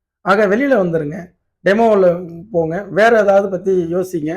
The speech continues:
அப்படின்னு சொல்லி அவருக்கு அட்வைஸ் பண்ணி அனுப்பி விட்டேன். என்ன நேயர்களே,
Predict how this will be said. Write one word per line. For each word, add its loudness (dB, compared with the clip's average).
அப்படின்னு -2
சொல்லி -2
அவருக்கு 0
அட்வைஸ் -2
பண்ணி -6
அனுப்பி -8
விட்டேன். -10
என்ன -6
நேயர்களே, -6